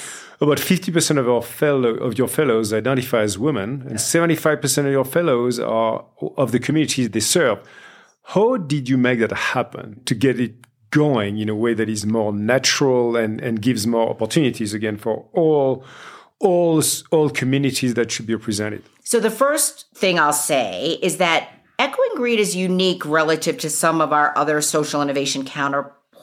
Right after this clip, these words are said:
Speaker 2: uh, parts in that at its very founding, it was founded at the nexus of social justice and social innovation.
Speaker 1: Yeah.
Speaker 2: So built into our D N A was this notion of justice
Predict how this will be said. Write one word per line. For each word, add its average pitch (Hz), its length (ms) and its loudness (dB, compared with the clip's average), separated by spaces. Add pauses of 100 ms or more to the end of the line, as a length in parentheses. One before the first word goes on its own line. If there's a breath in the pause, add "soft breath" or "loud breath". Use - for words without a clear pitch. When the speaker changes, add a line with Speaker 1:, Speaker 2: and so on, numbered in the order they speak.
(160)
Speaker 2:
uh, 135 160 -2
parts 135 340 -2 (300 loud breath)
in 165 100 -4
that 175 320 2 (680)
at 196 160 4
its 156 160 -2
very 240 340 2
founding, 156 760 0 (240 loud breath)
it 180 140 -2
was 185 180 0
founded 226 460 2
at 175 160 -2
the 170 60 -4
nexus 170 460 -2
of 151 100 0
social 156 400 0
justice 135 440 -4
and 135 100 -8
social 139 340 0
innovation. 113 440 -4
Speaker 1:
Yeah. 104 80 -8 (220 loud breath)
Speaker 2:
So - 160 -2
built 254 420 2
into 208 300 2
our 160 160 4
D 156 240 0
N 147 140 2
A 139 320 2 (180 loud breath)
was 160 180 0
this 156 240 -2
notion 160 420 2
of 135 280 -2 (120)
justice 151 720 0